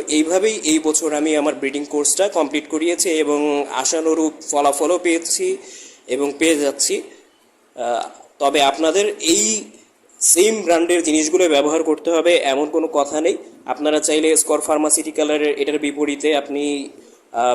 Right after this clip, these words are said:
বুশ ব্রিড অ্যান্ড ব্যবহার করতে পারেন, সেটাও ওয়ান এমএল per liter, এবং ক্যালপ্লেক্সের কথা তো বললামই, সেটাও টু পয়েন্ট ফাইভ এমএল per liter, এবং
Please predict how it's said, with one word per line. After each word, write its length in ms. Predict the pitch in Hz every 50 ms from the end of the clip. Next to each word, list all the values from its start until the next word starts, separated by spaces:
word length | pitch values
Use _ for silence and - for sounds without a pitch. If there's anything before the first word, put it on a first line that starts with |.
| 117 123
বুশ 240 | 139 160 185 - -
ব্রিড 220 | - 156 156 151
অ্যান্ড 180 | 143 143 139 135
ব্যবহার 280 | 139 135 135 139 135
করতে 280 | - 139 131 - - 135
পারেন, 220 | 143 147 190 196
সেটাও 320 | 196 - 151 - 151 147 139
ওয়ান 160 | 135 135 143
এমএল 180 | 143 139 135 135 135
per 120 | 147 139
liter, 320 | 139 143 151 151 170 185 196 170 -
এবং 460 | 139 139 139 147 143 143 139 139 135 - - -
ক্যালপ্লেক্সের 500 | - 147 151 151 147 156 139 - - 165 -
কথা 200 | 147 135 - 147
তো 100 | - -
বললামই, 420 | 139 139 135 139 143 147 160 208
সেটাও 240 | 214 - 156 139 139
টু 120 | 139 143 143
পয়েন্ট 260 | 139 143 135 143 -
ফাইভ 200 | - 135 135 135
এমএল 260 | 139 139 165 214 - - - - - _ _ -
per 100 | 139 135 131
liter, 240 | 139 143 139 185 185
এবং 280 | 160 135 165 226 294